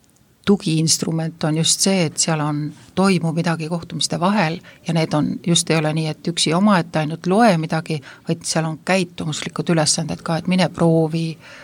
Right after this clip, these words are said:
äh, anna positiivset tagasisidet, ütle, katsu öelda ei, kui sul see teema on, et, äh, seal on ka nagu kodused ülesanded, seal on arengupartnerlus,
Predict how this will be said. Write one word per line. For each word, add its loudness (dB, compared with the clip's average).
äh, 0
anna 6
positiivset -2
tagasisidet, -4
ütle, 2
katsu 2
öelda -2
ei, 4
kui 6
sul -2
see -6
teema -2
on, -4
et, -6
äh, 2
seal 0
on 0
ka -4
nagu -6
kodused 0
ülesanded, 2
seal -4
on -4
arengupartnerlus, 0